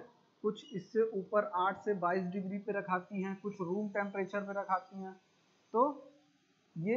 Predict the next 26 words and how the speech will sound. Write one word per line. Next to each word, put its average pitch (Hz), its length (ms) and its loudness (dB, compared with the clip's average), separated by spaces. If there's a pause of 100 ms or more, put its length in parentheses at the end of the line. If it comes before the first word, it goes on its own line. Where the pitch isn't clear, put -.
(120)
area 208 360 6 (120)
हर 226 140 2 (260)
दवा 185 280 4
के 202 140 0
लिए 240 180 4
maintain 202 380 2
होना 190 180 2
चाहिए, 180 200 2
इसके 185 180 -2
लिए 202 100 6
refrigerator 196 560 2
होना 196 240 -2
चाहिए, 196 340 -2 (360)
इसके 208 300 0
लिए 202 180 4 (400)
air 202 180 4
conditioner 202 540 -2
होना 202 220 4
चाहिए 202 360 6 (220)
और 202 180 4 (380)
room 190 200 2
temperature 185 540 -2
तो 202 120 -4
भाई, 180 200 2 (2500)
ठीक 233 100 0
है। 285 120 8